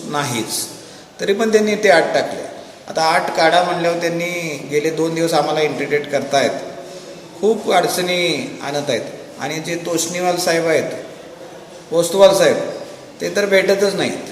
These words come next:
बिर्जे मॅडमला आत्ता आम्ही भेटला आणि अट काढायची विनंती केलेली आहे, तर या मुलांना न्याय मिळणार आहे. सुबेच्या संघटनांना आम्ही बरोबर घ्यायचा प्रयत्न केला, मात्र त्या फक्त वर्षातून एकदा कॅलेंडर काढतात.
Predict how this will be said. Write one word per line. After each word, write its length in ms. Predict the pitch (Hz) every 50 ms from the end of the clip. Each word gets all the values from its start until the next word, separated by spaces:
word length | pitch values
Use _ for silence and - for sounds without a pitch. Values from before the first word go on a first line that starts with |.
| - - - - - - - - - -
बिर्जे 280 | 147 151 151 151 185
मॅडमला 360 | 185 180 175 175 180 175 180 180
आत्ता 240 | 175 - - 180
आम्ही 200 | 170 170 170 175
भेटला 320 | 165 160 151 135 - 147 156
आणि 180 | 160 165 175
अट 140 | 170 156 143 143 - -
काढायची 320 | 151 139 143 147 143 147
विनंती 360 | 139 135 135 131 135 135 143
केलेली 360 | 135 139 139 131 131 123 123
आहे, 80 | 117 117 - - - - - - - - -
तर 240 | 185 196 202 202 202 - - - - -
या 160 | 151 165 170
मुलांना 400 | 170 165 160 151 151 151 151 156
न्याय 260 | 156 151 147 135 135 135
मिळणार 340 | 139 135 127 123 127 127
आहे. 140 | 120 104 98 - - - - - - - - - - - - -
सुबेच्या 380 | 156 151 165 165 165 170 170
संघटनांना 680 | 165 - 160 151 151 156 156 160 165 165 165 165 165 165
आम्ही 440 | 165 160 160 160 165 165 156 139 131 - - - -
बरोबर 300 | 156 156 156 156 156 165
घ्यायचा 300 | 160 156 151 147 147 160
प्रयत्न 320 | 147 - 156 147 151 156 160
केला, 360 | - - 175 175 160 131 - - - - - - - - - - - - -
मात्र 280 | - 151 - - 175 175
त्या 220 | - 165 175 180
फक्त 360 | 175 180 180 180 - - 190 185 185 175 160 147 131 - - - - - - - - - - - -
वर्षातून 460 | 151 147 151 - 180 170 - 185 175
एकदा 200 | 175 170 165 180
कॅलेंडर 440 | 170 - 175 165 160 165 165 165 131
काढतात. 580 | 131 - 165 151 151 - 165 156 143 - -